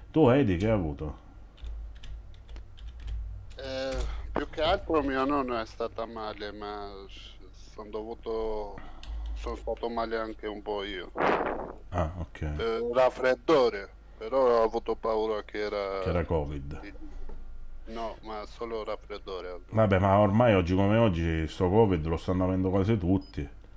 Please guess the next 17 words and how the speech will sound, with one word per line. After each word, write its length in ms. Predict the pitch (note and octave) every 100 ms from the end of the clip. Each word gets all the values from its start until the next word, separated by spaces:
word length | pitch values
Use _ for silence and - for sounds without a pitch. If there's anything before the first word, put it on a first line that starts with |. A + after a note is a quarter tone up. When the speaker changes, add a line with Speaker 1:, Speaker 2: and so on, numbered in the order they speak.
| - - - - -
Speaker 1:
Vabbè, 220 | - F#2 -
ci 100 | E2+
fumiamo 380 | G2 G#2 G#2
la 100 | G2
sigaretta 520 | F#2 G#2 A2+ G2 - G2
intanto, 600 | G2 F2+ F2 E2 E2+ F2+
mentre 380 | F2+ E2+ D#2+ E2+
andiamo. 720 | F#2 G2 E2 D#2 F2 G2+ - - - -
Vedete, 320 | D#2+ D#2 D2+
la 180 | D2+ D2+
bella 240 | D#2+ D#2
sigaretta, 600 | D#2 E2 F#2 F2 D#2 D#2
la 40 |
bella 560 | D2+ D#2+ D#2+ D#2+ D2+ - - - - - - - - - - - -
sigaretta 400 | - E2+ F2+ -
elettronica. 720 | F#2 G2 A2+ G#2+ G2+ G2 F#2 - - - - - - - - - - -
<laughs> 1400 | - - - - - - - - - - - - - -